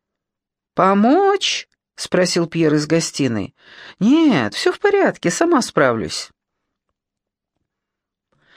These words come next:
Я присоединилась к нему, и романтический вечер, о котором я мечтала, превратился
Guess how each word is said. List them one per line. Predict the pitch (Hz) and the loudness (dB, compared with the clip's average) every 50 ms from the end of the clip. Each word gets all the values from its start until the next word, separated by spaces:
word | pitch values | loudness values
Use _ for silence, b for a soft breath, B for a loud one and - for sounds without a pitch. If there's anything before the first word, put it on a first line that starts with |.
| b b b b b b b | b b b b b b b
Я | - 190 196 285 370 381 | -2 0 2 2 2 2
присоединилась | - 339 311 294 - - 247 226 196 202 214 208 233 285 311 302 294 262 - - | 4 2 2 2 2 0 0 0 0 0 0 2 2 4 4 2 2 0 -2 -4
к | - - | -4 -2
нему, | 202 196 196 170 160 147 135 131 135 | 0 0 0 0 0 0 0 0 0
и | 143 143 147 143 | 0 0 0 0
романтический | 147 156 170 185 202 220 220 - 330 - 202 175 - - - 165 | 0 0 0 0 0 0 0 0 -2 0 -2 -4 -4 -2 -2 -2
вечер, | 160 185 233 294 302 - - 254 254 | 0 0 0 0 -2 -2 -2 -2 -2
о | |
котором | 254 240 240 - 240 233 226 220 | 0 0 0 0 0 0 0 0
я | 214 214 202 | 0 0 0
мечтала, | 202 196 185 - - - - 175 170 156 151 | -2 -2 -4 -6 -4 -2 0 0 0 0 -2
превратился | 151 - 170 175 160 165 180 175 180 - 262 277 254 - - - - 202 190 175 B | -2 -2 -2 -2 0 0 0 0 -2 -2 -2 -2 -2 -2 -4 -2 0 0 0 0 B